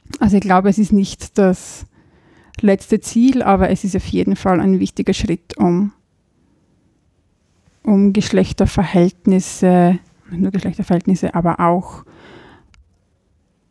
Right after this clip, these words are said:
in Bewegung zu bringen und umzuverteilen. Und ohne Quoten sehe ich das nicht wirklich,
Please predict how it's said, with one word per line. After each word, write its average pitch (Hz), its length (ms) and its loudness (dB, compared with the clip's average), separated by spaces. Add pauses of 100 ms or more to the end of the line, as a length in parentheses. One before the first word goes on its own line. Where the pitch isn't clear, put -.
in 202 180 2
Bewegung 202 420 2
zu 220 120 -2
bringen 185 400 2
und 185 180 -2
umzuverteilen. 185 1160 -4 (880)
Und 196 180 0
ohne 185 160 4
Quoten 185 460 0
sehe 170 340 -4
ich 185 60 -4
das 170 240 -6
nicht 165 360 -2
wirklich, - 680 -12